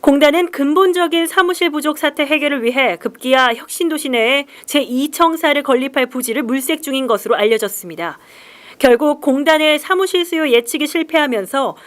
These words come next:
수억 원의 임차비와 제이 청사 건립비 등 막대한 예산이 추가로 투입돼야 하는 실정입니다.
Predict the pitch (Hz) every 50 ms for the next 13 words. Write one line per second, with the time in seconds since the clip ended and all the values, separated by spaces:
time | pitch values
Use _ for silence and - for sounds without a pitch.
0 | - _ - - - 349 330 320 320 302 302 294 277 240 269 285 285 - - 311
1 | 285 226 233 220 240 254 214 151 - - _ _ - - 269 254 277 294 - 330
2 | 294 294 311 294 294 269 262 269 294 294 - - 247 214 302 330 285 214 196 214
3 | 214 - - - 320 320 320 294 254 254 247 269 277 285 254 214 151 - - -
4 | 339 349 339 320 311 302 311 - - 359 370 349 - - 277 262 262 254 233 202
5 | 185 - - 294 262 - 277 269 233 196 160 - - 156 160 - -